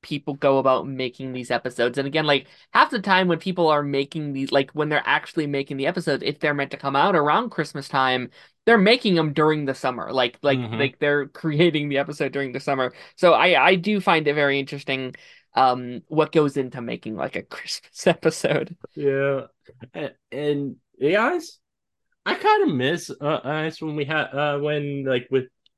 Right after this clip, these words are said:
Speaker 2: linear T V, there would be always, uh, uh, some kind of Christmas episodes every year of different shows that you like. Like, now in the streaming age, it seems like it's so much less common, uh, um, and, and I always love go-, uh, uh, getting to see Christmas episodes of things.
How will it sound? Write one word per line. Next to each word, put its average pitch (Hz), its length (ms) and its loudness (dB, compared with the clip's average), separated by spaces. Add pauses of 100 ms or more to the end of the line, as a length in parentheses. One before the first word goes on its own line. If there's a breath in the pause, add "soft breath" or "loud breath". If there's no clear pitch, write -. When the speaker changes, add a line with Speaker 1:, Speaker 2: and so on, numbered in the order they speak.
(260)
Speaker 2:
linear 143 400 2
T 131 240 -2
V, 127 360 0 (200 loud breath)
there 127 140 0
would 127 280 2
be 131 220 2
always, 120 520 -2
uh, 117 300 -2 (100)
uh, 113 140 -4
some 117 240 -4
kind 117 180 -2
of 110 120 -4
Christmas 120 360 -2
episodes 113 480 -2
every 113 300 0
year 113 260 2
of 110 120 -6
different 107 280 -6
shows 107 300 0
that 117 60 -6
you 113 120 -2
like. 113 320 -2 (460 loud breath)
Like, 127 240 0
now 147 520 0
in 165 80 -4
the 143 60 -4
streaming 143 520 -2
age, 151 260 0
it 131 60 -10
seems 139 360 -6
like 127 160 -2
it's 123 160 -8
so 127 240 -4
much 139 280 -4
less 123 220 -2
common, 123 600 -2 (160)
uh, 123 40 -4
um, 117 320 -2
and, 120 360 -4
and 139 260 -2
I 180 180 2
always 190 400 2
love 123 400 -6
go-, 110 100 -6
uh, 120 300 -2
uh, 117 220 0
getting 110 280 2
to 104 60 -10
see 110 200 -8
Christmas 110 440 -6
episodes 92 420 -6
of 90 120 -12
things. 87 520 -14